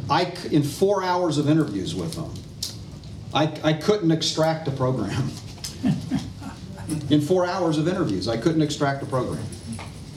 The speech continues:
It is relational discipleship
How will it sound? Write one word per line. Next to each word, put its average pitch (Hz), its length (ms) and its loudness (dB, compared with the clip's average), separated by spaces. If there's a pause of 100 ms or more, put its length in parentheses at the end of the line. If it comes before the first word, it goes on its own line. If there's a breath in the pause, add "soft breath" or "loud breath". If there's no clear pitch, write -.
(880 loud breath)
It 160 160 6
is 151 220 2
relational 143 880 2
discipleship 104 1000 0